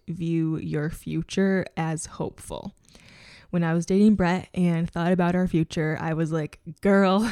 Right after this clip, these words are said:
<laughs> you can't even think that big. Like, if this is what it's like now, like, imagine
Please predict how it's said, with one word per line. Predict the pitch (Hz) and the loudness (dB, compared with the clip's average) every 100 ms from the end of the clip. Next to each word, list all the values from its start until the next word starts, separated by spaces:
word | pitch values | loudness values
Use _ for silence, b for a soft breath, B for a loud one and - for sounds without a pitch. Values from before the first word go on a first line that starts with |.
| 180 | -6
<laughs> | - | -4
you | 247 | -4
can't | 254 254 185 | 0 0 2
even | 208 185 185 | 0 0 -2
think | 185 - 202 196 202 - | -4 -6 2 4 4 0
that | 170 160 143 | -6 -8 -8
big. | 160 127 147 | -6 -6 -8
Like, | 143 - - - | -10 -12 -16 -6
if | 185 | -2
this | 196 196 | 0 0
is | 226 | 0
what | 220 | 2
it's | 196 185 | 2 0
like | 160 | -4
now, | 156 165 160 180 220 | -4 -4 -2 0 2
like, | 214 - | 2 0
imagine | 175 170 170 185 196 185 180 180 | -2 0 2 2 2 2 0 -2